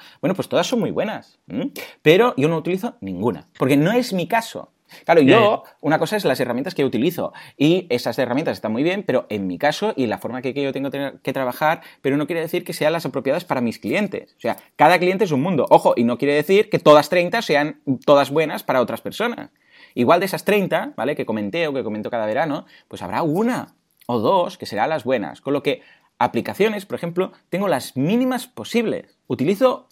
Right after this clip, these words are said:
Speaker 1: lo mínimo de lo mínimo, porque es muy fácil empezar a decir, "Ostras,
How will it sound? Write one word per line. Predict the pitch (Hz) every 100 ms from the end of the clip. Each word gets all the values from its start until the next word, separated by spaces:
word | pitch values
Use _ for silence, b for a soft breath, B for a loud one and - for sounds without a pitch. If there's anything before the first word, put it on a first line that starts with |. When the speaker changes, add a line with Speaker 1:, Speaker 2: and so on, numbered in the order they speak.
| -
Speaker 1:
lo | 143 147
mínimo | 180 247 254 262 -
de | 135
lo | 131
mínimo, | 180 147 107
porque | 120 120
es | 190 -
muy | 185 170
fácil | - 214 - 170 -
empezar | - 135 143 143
a |
decir, | 139 135 104
"Ostras, | 214 - 214